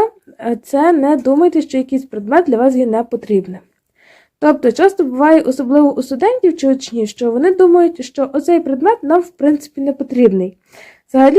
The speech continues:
для чого нам його там поставили? І вам потрібно зрозуміти одне: те, що від таких думок цей предмет, він не щезне.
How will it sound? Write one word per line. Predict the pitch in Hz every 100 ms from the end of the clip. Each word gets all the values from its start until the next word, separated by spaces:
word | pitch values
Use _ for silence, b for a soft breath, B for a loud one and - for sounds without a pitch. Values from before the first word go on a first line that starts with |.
| 427
для | 294
чого | 339 349 285
нам | 285 294
його | 262 277
там | 269 262
поставили? | 262 262 240 214 202 196 190 _ _ _ _ _ _ _ _ _ _ _ _ _ _ _ _
І | - 285 285 285
вам | 330 453
потрібно | 415 392 381 392
зрозуміти | 330 285 254 339 330
одне: | 247 226 208 196 -
те, | 302
що | 320 330
від | 294
таких | 311 311 339
думок | 269 285 415 415
цей | - 339
предмет, | 339 294 254 339 262
він | 254 294 294
не |
щезне. | 269 - 277 226 208 202